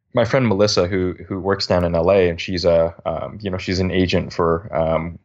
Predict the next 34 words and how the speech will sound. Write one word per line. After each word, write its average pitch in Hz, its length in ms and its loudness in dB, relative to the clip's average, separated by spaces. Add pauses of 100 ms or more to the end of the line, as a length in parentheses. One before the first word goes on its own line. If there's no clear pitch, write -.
(120)
a 82 80 -6
fairly 90 400 2
large 82 260 2
agency 87 400 -4
out 82 140 -2
there. 82 160 0
So - 140 -4
she 85 160 0
has 92 160 4
a, 87 180 4 (400)
you 117 100 0
know, 101 140 4
the, 92 140 0
the 98 140 -4
chance 107 300 -2
to 98 100 -8
go 95 160 2
to 87 140 0
some 90 220 0
pretty 98 200 -4
interesting 92 380 -4
parties 90 380 0
and 87 100 -4
meet 87 100 -2
up 87 100 -6
with 85 100 -8
some, 85 300 -4
some 82 260 -4
cool 101 220 0
musicians 87 560 0
and 85 100 -6
stuff 87 200 -2
like 85 160 -2
that. 80 260 2